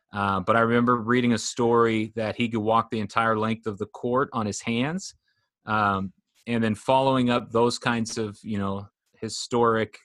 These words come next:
kind of elements with arguably one of the most respected men to ever play in the N B A. And I always thought, you know, it's so hard to build a reputation and build a brand and to have, you know, he had the world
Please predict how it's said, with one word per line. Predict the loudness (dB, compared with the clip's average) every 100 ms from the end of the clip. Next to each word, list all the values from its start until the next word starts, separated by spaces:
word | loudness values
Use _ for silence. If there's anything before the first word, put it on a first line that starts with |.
| -8
kind | -6 -4
of | -4
elements | -2 0 0 -4 -6 -4
with | 0 0 -2 _ _ _ _ _ _ _ -2
arguably | 2 2 2 -2 2 2
one | 4 2
of |
the | 2
most | 2 0 -2
respected | -8 -8 -4 -2 -2 -2 -4 -2
men | 0 0
to | -2 -2
ever | -2 -4
play | -4 -2
in | -2
the | -2
N | -4 -4
B | -4 -6
A. | -8 -10 -18 -14
And | -4
I | 0 0
always | 2 0 -2
thought, | -2 2 2 0 -8 -18 -20 -20 _ -8 -2
you | 0
know, | 2
it's | 0
so | -4 0 4 4 4
hard | 0 -2 2 2 0 -2
to | -8
build | -6 0 2 2 0
a |
reputation | -2 -4 -4 -6 -4 -4 -4 -4
and | -2
build | 0 0
a |
brand | -2 -2 0 0 -2 -2 -4 -8 -10
and | -8
to | -8
have, | -4 0 0 -2 -8
you | -8
know, | -6 -6
he | -2 0
had | 0 0 -2
the | -2
world | -2 0 2 4 2 0